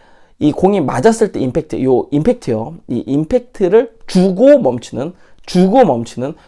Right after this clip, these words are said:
던져서 주고 멈추는, 주고 멈추는, 요 주고, 주고 멈추는 요때 라켓이 많이 흔들려요. 그래서 여러분들 앉아서 쭉, 쭉 하는데 대부분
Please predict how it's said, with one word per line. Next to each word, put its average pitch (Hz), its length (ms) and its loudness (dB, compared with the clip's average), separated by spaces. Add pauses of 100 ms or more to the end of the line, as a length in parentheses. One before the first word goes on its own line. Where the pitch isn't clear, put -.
(140)
던져서 147 680 0
주고 185 380 2
멈추는, 127 640 -4 (380)
주고 196 340 4
멈추는, 123 500 -4 (500)
요 226 260 6
주고, 190 640 2 (200)
주고 277 760 4 (420)
멈추는 160 920 0 (1600)
요때 220 500 6
라켓이 175 440 2
많이 123 180 -4
흔들려요. 143 520 -6
그래서 208 240 -2
여러분들 160 500 2
앉아서 143 540 -2
쭉, - 260 0 (880)
쭉 - 380 0 (160)
하는데 247 480 4
대부분 202 420 2